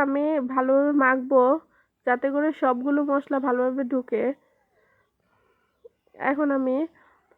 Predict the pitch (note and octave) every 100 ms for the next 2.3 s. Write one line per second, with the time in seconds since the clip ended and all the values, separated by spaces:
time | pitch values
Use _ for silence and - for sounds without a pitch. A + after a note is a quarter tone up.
0 | _ - D4 D4 - D4+ D#4+ B3+ D4 C#4
1 | C4+ - B3+ D4 C#4+ B3+ B3+ B3+ C4 C4+
2 | C#4+ C4 A#3